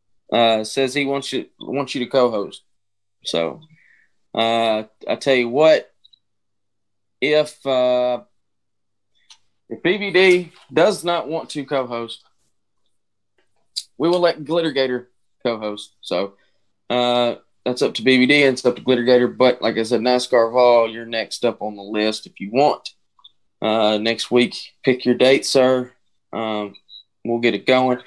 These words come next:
Other than that, uh, thanks to everyone for checking us out.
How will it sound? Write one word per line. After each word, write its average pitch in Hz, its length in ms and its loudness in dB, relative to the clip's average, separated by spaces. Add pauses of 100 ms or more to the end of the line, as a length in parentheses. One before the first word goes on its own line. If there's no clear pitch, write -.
(340)
Other 233 220 4
than 185 180 -4
that, 151 340 -4 (580)
uh, 120 380 -2 (1600)
thanks 131 360 -8
to 123 200 -2
everyone 120 400 -4
for 95 300 -20
checking 113 360 -4
us 92 160 -12
out. 156 300 4